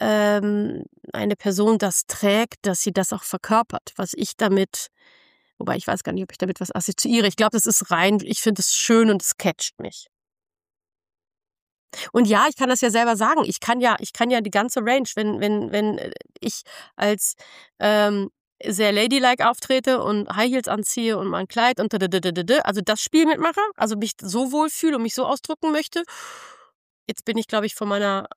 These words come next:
von meinem Auftreten nicht besonders fein.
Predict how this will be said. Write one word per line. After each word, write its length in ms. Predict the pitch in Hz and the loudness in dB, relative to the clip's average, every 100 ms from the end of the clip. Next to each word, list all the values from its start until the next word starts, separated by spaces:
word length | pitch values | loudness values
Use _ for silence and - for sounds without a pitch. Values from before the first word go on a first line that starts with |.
| _ | _
von 160 | - 202 | -12 -6
meinem 180 | 190 - | -4 -2
Auftreten 560 | 196 - - 233 226 | -4 -6 -2 0 2
nicht 180 | 220 - | 0 0
besonders 840 | 208 214 208 202 196 190 - - - _ _ _ _ _ - | -4 0 2 4 2 2 -2 -4 -10 _ _ _ _ _ -16
fein. 1300 | - - 175 220 285 285 285 277 277 277 277 269 | -8 0 2 4 4 4 2 2 0 -2 -2 -4